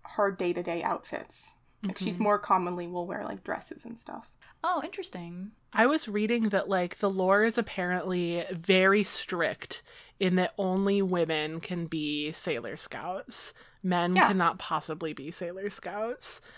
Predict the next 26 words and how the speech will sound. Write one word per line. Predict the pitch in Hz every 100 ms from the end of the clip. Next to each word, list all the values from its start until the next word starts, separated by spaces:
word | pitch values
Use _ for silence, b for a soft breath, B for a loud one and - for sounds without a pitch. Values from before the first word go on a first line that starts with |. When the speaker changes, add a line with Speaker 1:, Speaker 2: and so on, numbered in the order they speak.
| B -
Speaker 1:
That's | 240 247
why | 262 254
Mamoru | 247 220 240 247 233 226 -
is | 208 202 202 - - - _ _ _ -
Speaker 2:
Tuxedo | 202 208 330 254
Speaker 1:
Tuxedo | 196
Speaker 2:
Mask. | 196 196 180 - -
Speaker 1:
Mask. | - - _ _ _
If | 233
he | 247
was | 220 220
a |
woman, | 220 233 226 208
he | 208
would | 196
be | 196
Sailor | - 196 190 185
Earth, | 214 190 - -
'cause | 214
he | 208
has | 208 196
the | 196 -
Earth, | 196 196 -
like, | 185 170 - - -
power | 185 185 185
crystal. | - - - 214